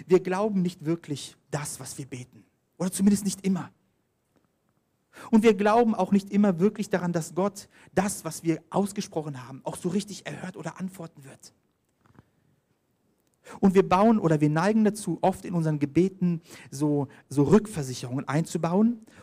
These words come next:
um uns da, um uns selbst davor zu bewahren, zu sehr enttäuscht zu werden. Die Gebete sehen dann so auf. Ich merke das bei mir. „Herr, wenn du willst,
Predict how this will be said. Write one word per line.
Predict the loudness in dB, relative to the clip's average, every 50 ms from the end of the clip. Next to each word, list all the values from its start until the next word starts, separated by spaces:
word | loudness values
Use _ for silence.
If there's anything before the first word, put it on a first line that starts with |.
| -20 0 _
um | 2 2 2
uns | -2 -4 -4
da, | -4 -4 -4 -6 -8 -10 -12 _
um | -4 -4 -2 -2
uns | -4 -4 -6 -12 -12
selbst | -10 -4 2 2 2 2 2 -2
davor | -4 -4 -2 -4 -4 -4
zu | -4 -2
bewahren, | -2 -2 0 0 -4 -4 -4 -4 -6 -6 -6 -8 _ _
zu | _ -4 -2 0 0
sehr | 0 0 -2
enttäuscht | -2 -6 -8 -8 -8 -8 -8 -10
zu | -12 -14 -14
werden. | -14 -18 -20 -20 -20 _ _ _ _ _ _ _ _ _ _ _ _ _ _ _ _ _ _ _ _ _ _ _ _ _ _ -18 -2 0
Die | 0 2
Gebete | 2 4 4 2 2 2 0 2
sehen | 2 2 2 2
dann | 0 -2
so | -2 -4 -6
auf. | -6 -12 -14 -16 -20
Ich | -20 -12 -4 -4
merke | -4 -4 -4
das | -8 -6
bei | -6 -4
mir. | -4 -2 -4 -6 -8 -14 _ -20 -20 -10
„Herr, | -6 -4 -4 -4 -4 -8 -12 _ _ _ _ _ _ _ _ _ _ _ _ _ _ _ _ _ _
wenn | _ 6 6 8
du | 8 6 6
willst, | 4 2 0 -2 -8 -14 -16 _ -20 -20 -20